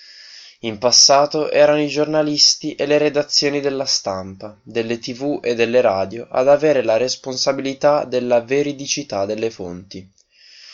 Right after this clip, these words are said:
Ora siamo passati a un sistema senza regole, né intermediazione, né verifica, veloce a tal punto da apparire veritiero e autorevole, ma purtroppo spesso falsato.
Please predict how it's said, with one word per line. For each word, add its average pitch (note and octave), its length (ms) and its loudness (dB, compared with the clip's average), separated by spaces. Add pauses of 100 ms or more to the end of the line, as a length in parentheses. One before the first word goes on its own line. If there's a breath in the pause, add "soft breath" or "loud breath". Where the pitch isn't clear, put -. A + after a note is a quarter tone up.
(180 loud breath)
Ora B2+ 380 4
siamo C#3+ 340 0
passati C#3 480 2
a C3 60 0
un B2+ 60 -4
sistema D3+ 500 -2
senza D#3 420 0
regole, G2+ 640 -4
né C3 240 0
intermediazione, A#2 1200 -4
né D3+ 180 0
verifica, G#2 720 -4 (480 loud breath)
veloce C#3+ 460 2
a C3+ 80 0
tal C3 220 0
punto D#3 440 -6
da C3+ 180 2
apparire C3+ 500 -2
veritiero C#3+ 760 -2
e C3 60 -2
autorevole, G2+ 960 -2
ma A2 180 -6
purtroppo C3+ 580 -4
spesso C3+ 520 -6
falsato. F#2 840 -4